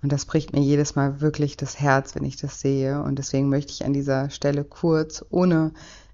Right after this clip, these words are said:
erhobenen Finger, mal wieder daran erinnern, unseren Plastikkonsum einzuschränken,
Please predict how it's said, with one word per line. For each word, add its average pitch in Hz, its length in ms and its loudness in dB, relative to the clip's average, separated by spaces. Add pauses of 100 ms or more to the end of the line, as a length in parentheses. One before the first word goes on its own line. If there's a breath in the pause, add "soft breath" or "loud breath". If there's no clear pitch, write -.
(120)
erhobenen 151 460 2
Finger, 147 420 2
mal 143 220 0
wieder 143 240 0 (180)
daran 135 300 2
erinnern, 143 680 0 (200)
unseren 147 300 2
Plastikkonsum 143 760 -2
einzuschränken, - 920 -2